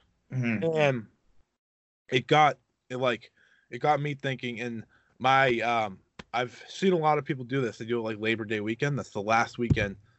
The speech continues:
Speaker 2: you could possibly do it, 'cause right after that, football starts. I like to do it after week three or four.
Speaker 1: Yeah.
Speaker 2: 'Cause week three is where everyone plays.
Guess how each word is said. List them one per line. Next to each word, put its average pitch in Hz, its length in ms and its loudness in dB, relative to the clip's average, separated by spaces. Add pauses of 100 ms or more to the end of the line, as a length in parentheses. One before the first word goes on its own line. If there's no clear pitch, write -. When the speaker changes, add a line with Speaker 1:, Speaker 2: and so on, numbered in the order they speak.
(100)
Speaker 2:
you 110 120 -6
could 110 140 -6
possibly 113 400 0
do 123 140 4
it, 98 100 -2
'cause 101 160 -8
right 117 160 6
after 117 260 2
that, 104 180 -2
football 92 300 -8
starts. - 380 -16 (580)
I 147 160 4
like 190 240 0
to 190 80 -16
do 143 220 -4
it 113 140 -8 (800)
after 131 540 -2 (580)
week 147 220 -8 (100)
three 185 380 0
or 156 100 -2
four. 123 440 -8 (400)
Speaker 1:
Yeah. 131 360 4 (800)
Speaker 2:
'Cause 131 220 -4
week 151 300 -2
three 180 340 2
is 185 160 -2
where 160 400 2
everyone 151 340 0
plays. - 580 -10